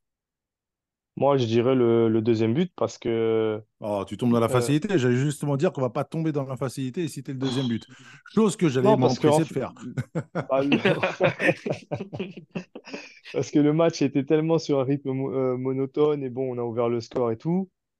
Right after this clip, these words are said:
Speaker 1: Euh, Nantes, euh, égalise sur coup de pied arrêté, mais globalement, ils ont pas été dangereux.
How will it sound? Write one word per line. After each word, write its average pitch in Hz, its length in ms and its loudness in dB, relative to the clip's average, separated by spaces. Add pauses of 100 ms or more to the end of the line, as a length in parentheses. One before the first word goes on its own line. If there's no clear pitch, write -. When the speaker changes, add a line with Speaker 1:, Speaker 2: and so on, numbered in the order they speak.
(180)
Speaker 1:
Euh, 113 160 -4
Nantes, 139 380 -2
euh, 110 380 -4
égalise 120 360 -4
sur 113 140 -12
coup - 100 -14
de - 40 -16
pied - 160 -2
arrêté, 120 360 0
mais 113 200 -2
globalement, 123 560 0
ils 110 140 -4
ont 110 340 -4
pas 110 200 -2
été 110 180 -4
dangereux. 113 640 2